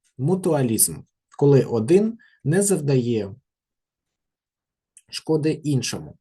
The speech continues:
але користується іншим. Це є форма мутуалізму. У ході еволюції папоротоподібні набули різного зовнішнього вигляду.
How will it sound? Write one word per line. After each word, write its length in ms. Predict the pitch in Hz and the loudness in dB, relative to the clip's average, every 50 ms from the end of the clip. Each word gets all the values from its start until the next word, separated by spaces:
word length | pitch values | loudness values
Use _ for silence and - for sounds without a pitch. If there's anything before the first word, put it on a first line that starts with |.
| _ _ - | _ _ -8
але 240 | 117 120 151 190 | -4 -2 -2 -2
користується 960 | 196 - 190 160 143 139 - - 139 139 139 139 - - 139 135 135 139 139 - _ _ _ _ _ _ _ _ - - | 0 0 0 0 0 -2 -2 0 2 2 2 0 -2 -4 -2 -2 -4 -4 -8 -12 _ _ _ _ _ _ _ _ -10 -6
іншим. 380 | 139 123 110 - - - - - - _ | -6 -4 -4 -6 -8 -12 -14 -20 -20 _
Це 260 | _ - - 143 151 165 | _ -6 -4 -2 0 0
є 220 | 180 190 196 196 - | 0 -2 -2 -6 -8
форма 480 | - 147 139 139 139 139 139 139 139 135 | -4 -2 -2 0 0 0 -2 -2 -4 -6
мутуалізму. 760 | 127 135 131 135 127 117 107 92 90 87 80 - - - - - _ _ _ _ _ _ _ _ _ _ _ _ _ _ _ _ _ _ _ _ _ _ _ _ _ _ _ _ _ _ _ _ _ _ _ _ _ _ _ _ _ _ _ _ _ _ _ _ _ _ | -6 -6 -4 -4 -6 -6 -6 -8 -10 -10 -12 -14 -16 -18 -20 -20 _ _ _ _ _ _ _ _ _ _ _ _ _ _ _ _ _ _ _ _ _ _ _ _ _ _ _ _ _ _ _ _ _ _ _ _ _ _ _ _ _ _ _ _ _ _ _ _ _ _
У 60 | 139 | -6
ході 280 | - 208 214 214 226 214 | 0 0 2 4 6 4
еволюції 540 | 185 170 151 143 143 143 139 - - 160 | 6 6 6 6 6 4 4 4 2 0
папоротоподібні 1000 | - - 170 185 196 214 202 196 196 175 165 165 143 135 127 147 175 185 180 185 180 | 0 0 -2 -2 0 0 0 0 0 -2 -2 -2 0 0 0 0 -2 0 -2 -2 -2
набули 520 | 160 143 123 117 139 165 190 190 180 160 | -2 -2 -4 -2 -2 0 2 2 2 2
різного 480 | 139 139 160 165 165 160 160 156 165 160 | 2 0 0 0 -2 -2 -2 -2 -2 -2
зовнішнього 680 | - 120 123 131 143 139 135 - - 139 135 135 143 | -2 -2 -2 -2 -2 -4 -4 -4 -4 -4 -2 -2 0
вигляду. 520 | 139 147 139 120 104 98 90 80 - - | 0 0 -2 -2 -4 -8 -12 -16 -18 -20